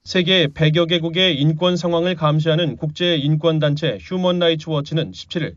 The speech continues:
최근 유엔의 북한 인권 책임 규명 증진 보고서 발간을 환영하며 북한 인권 침해 책임을 추궁하기 위한 국제사회의 노력이 중요하다고 강조했습니다. 이 단체는 이날 성명을 통해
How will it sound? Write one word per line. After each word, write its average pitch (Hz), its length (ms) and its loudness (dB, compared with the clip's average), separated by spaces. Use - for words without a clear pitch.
최근 170 400 -2
유엔의 156 420 2
북한 165 300 0
인권 156 400 0
책임 180 380 -4
규명 170 320 0
증진 170 420 -2
보고서 156 400 0
발간을 147 480 2
환영하며 143 540 -2
북한 165 300 2
인권 160 400 2
침해 160 440 0
책임을 175 460 -4
추궁하기 156 520 0
위한 147 220 0
국제사회의 160 720 0
노력이 143 440 0
중요하다고 151 600 2
강조했습니다. 131 800 -6
이 165 120 2
단체는 170 400 2
이날 160 280 4
성명을 175 460 0
통해 151 320 -2